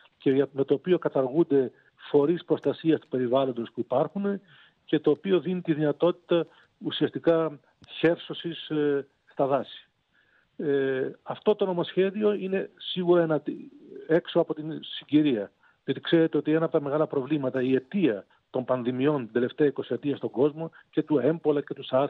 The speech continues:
και όλα, είναι η επέμβαση του ανθρώπου στη φύση και κυρίως στην άγρια φύση,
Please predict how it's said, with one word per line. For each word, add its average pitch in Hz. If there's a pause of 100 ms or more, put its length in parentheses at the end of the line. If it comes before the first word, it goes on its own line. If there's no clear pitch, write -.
και -
όλα, 170 (400)
είναι 185 (240)
η 147
επέμβαση 143 (180)
του 123
ανθρώπου 170 (200)
στη -
φύση 156 (220)
και -
κυρίως 165
στην 131
άγρια 139
φύση, 165